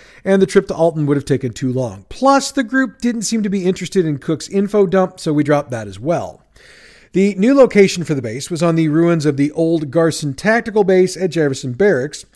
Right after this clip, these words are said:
Cook made contact with the Pacificus and let them know she was inbound with the group, but the group just wanted a mission so they could help bring down the Pugnus group before they destroyed the city. Elder Sandvar suggested Forest Park, and while the group wasn't too keen on going in,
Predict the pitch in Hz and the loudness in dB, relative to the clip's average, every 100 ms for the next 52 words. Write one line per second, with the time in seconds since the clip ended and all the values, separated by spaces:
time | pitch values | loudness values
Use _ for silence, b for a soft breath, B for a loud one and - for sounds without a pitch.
0 | B B B B 170 160 170 151 - 165 | B B B B -2 0 0 0 0 0
1 | 165 160 151 151 139 135 131 202 202 202 | 0 2 0 0 -10 -8 -2 0 -2 -6
2 | 247 - 180 156 156 147 151 147 - 139 | -8 -4 -4 -4 -2 0 2 0 -2 -4
3 | 139 170 151 139 143 117 107 117 123 262 | -4 -4 -4 0 -2 -4 -10 -14 -2 0
4 | 254 - b b b b 170 143 127 147 | 0 -6 b b b b -6 -2 -2 2
5 | 294 302 262 220 180 151 139 139 135 - | 2 2 -4 0 2 2 0 0 0 -2
6 | 139 - 131 135 127 143 139 143 139 139 | -8 -2 0 0 0 -2 0 -2 0 0
7 | 135 - 202 220 208 - 151 151 151 156 | -2 0 0 2 -2 -2 -2 -2 -2 -2
8 | 139 135 123 113 98 104 - 240 147 - | 0 0 -4 -8 -14 -12 -4 -2 -2 -8
9 | _ _ 156 156 147 - 165 185 175 156 | _ _ 2 2 2 2 2 4 4 4
10 | - 202 190 269 - 226 170 160 147 - | 2 -4 -2 -2 -2 -8 -4 -4 -4 -6
11 | 98 - 143 165 165 165 160 151 165 160 | -16 -18 -18 -6 0 2 2 2 2 4
12 | 156 139 143 - 160 139 165 156 139 135 | 2 2 -6 -4 -4 -2 -2 0 0 0
13 | 139 135 156 254 214 | 0 0 0 2 2